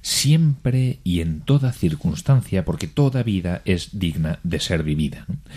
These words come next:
Ya sabemos, y lo tenemos, eh, entre manos, ¿no?, que la ley de eutanasia va a ser una realidad en nuestro país y no tardando mucho.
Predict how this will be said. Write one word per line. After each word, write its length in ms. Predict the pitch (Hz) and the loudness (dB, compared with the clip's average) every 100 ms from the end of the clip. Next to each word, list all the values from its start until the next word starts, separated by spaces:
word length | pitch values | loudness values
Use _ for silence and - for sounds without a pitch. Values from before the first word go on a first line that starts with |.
| - - - - - - - - 85 90 104 | -8 2 4 4 -4 -16 -12 -8 -8 -6 0
Ya 160 | 143 | 0
sabemos, 480 | 117 127 117 110 - | 4 4 4 2 2
y 100 | 80 | 0
lo 460 | 80 76 76 73 76 | 2 0 0 -2 -4
tenemos, 580 | 82 90 85 - - | -4 -2 -2 -4 -4
eh, 320 | 87 80 78 80 | 0 2 2 2
entre 300 | 82 78 80 | 0 0 0
manos, 360 | 90 82 78 78 | 2 2 0 2
¿no?, 240 | 82 87 | 2 2
que 560 | - 85 82 78 73 67 | 2 4 6 4 2 0
la 180 | 80 78 | -2 0
ley 320 | 76 92 92 | 2 4 4
de 120 | 90 87 | 4 4
eutanasia 720 | 82 85 82 - 85 82 76 - | 4 2 2 0 0 0 -2 -6
va 140 | 80 | -8
a 40 | 80 | -8
ser 220 | - 78 | -4 -2
una 260 | 78 73 73 | 0 0 -2
realidad 500 | - 71 71 110 165 - | -4 -4 0 0 0 -4
en 180 | 151 78 | -4 -2
nuestro 280 | 78 78 | -2 -2
país 380 | - 87 117 - - 127 60 | -2 0 -2 -6 -8 -6 -6
y 140 | - 80 | -4 0
no 160 | 90 | 0
tardando 400 | 85 82 80 76 | 0 -2 0 2
mucho. 300 | 73 80 - | 4 2 -2